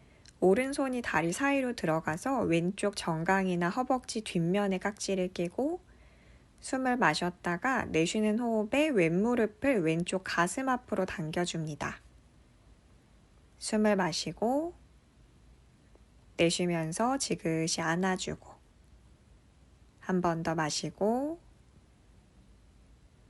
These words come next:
내쉽니다. 이제 손을 풀고 반대쪽 왼발목이 오른 무릎 위에 왼손이 다리 사이로 들어가서 깍지를 끼고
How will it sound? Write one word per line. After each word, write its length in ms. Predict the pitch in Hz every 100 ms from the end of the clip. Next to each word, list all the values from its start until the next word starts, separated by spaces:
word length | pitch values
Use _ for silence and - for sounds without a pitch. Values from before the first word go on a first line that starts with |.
| -
내쉽니다. 1040 | 160 156 185 175 156 143 139 214 226 - - - - - - - - - - - - - - - - -
이제 260 | 160 - 165
손을 420 | 277 285 285 285
풀고 600 | - 240 220 - 285 320
반대쪽 720 | - 170 160 175 175 - 160 - -
왼발목이 760 | 170 185 214 214 196 175 165
오른 380 | - 165 190 190
무릎 340 | 170 160 160
위에 420 | 151 170 262 320 - - - - - -
왼손이 520 | 165 196 277 262 233
다리 300 | - 160 165
사이로 380 | 247 247 226 220
들어가서 560 | 175 151 156 165 170
깍지를 560 | 208 - - 214 202 202
끼고 500 | 180 185 254 220